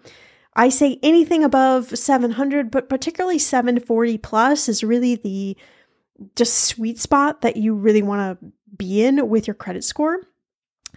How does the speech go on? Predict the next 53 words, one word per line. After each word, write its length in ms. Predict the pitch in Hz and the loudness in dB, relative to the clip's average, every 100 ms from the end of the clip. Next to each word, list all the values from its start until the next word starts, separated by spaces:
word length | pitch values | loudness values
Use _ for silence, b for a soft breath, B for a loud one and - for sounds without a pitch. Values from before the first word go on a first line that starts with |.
| - | 0
And 380 | 247 254 262 254 B - | 4 4 2 -2 B -6
you 80 | 254 | 0
can 120 | 294 | 2
also 240 | 311 381 | 2 0
get 120 | 370 | 0
a 60 | 359 | -2
free 320 | - - 285 | -4 -2 0
credit 320 | 294 285 285 | 0 -2 0
report, 460 | 254 254 269 254 - | -2 -2 0 2 0
annual 260 | 226 240 233 | -2 -2 -4
credit 260 | - 233 | -4 -4
report 360 | 208 208 208 196 | -6 -6 -8 -8
dot 160 | 208 | -12
com. 420 | - 285 285 285 269 B B B | -6 -2 0 -2 -6 B B B
You 100 | 220 | -8
can 140 | 220 254 | 0 2
get 100 | 226 | 2
a 40 | |
free 260 | 208 269 262 | 2 0 0
credit 280 | - 247 240 | 0 -2 0
report. 380 | 233 277 240 | 0 2 2
You 100 | 226 | 2
won't 220 | 240 285 294 | -2 -2 -4
have 140 | 311 | 0
your 100 | 247 | 0
score 580 | - - - 202 208 247 | 0 -6 -4 -2 0 0
on 140 | 269 | 0
that 200 | 269 269 | 0 0
report, 520 | 254 - 277 277 294 b b b b | -2 -4 -4 -2 -4 b b b b
but 120 | - 254 | -4 -4
it's 220 | 269 - | -4 0
really 280 | 247 320 285 | 2 2 0
good 380 | - 254 247 - | 2 4 4 2
to 420 | 247 226 214 202 b b b | -4 -2 -4 -6 b b b
grab 340 | - 233 214 220 | 0 4 4 4
the 120 | 220 | 2
report 440 | 208 - 208 208 | 0 -2 -2 -2
from 180 | - 208 | -4 -8
time 280 | - 208 202 | -4 -4 -2
to 100 | 202 | -4
time 380 | - 208 208 202 | -4 -4 -4 -4
because 580 | 214 - 220 208 208 b b b _ | -6 -4 -2 0 -2 b b b _
you 120 | 220 247 | -2 2
can 140 | 262 | 0
kind 220 | - 254 | 0 0
of 100 | 233 | 0
look 220 | 220 262 | 0 -2
at 80 | 285 | 2
everything 800 | 240 233 226 240 226 220 208 202 | 2 2 0 2 2 0 -2 -2
and 220 | 202 202 | -4 -4
you 80 | 202 | -6
can 160 | - 214 | -6 -2
see, 560 | - 233 220 214 208 | -2 -2 -2 -4 -6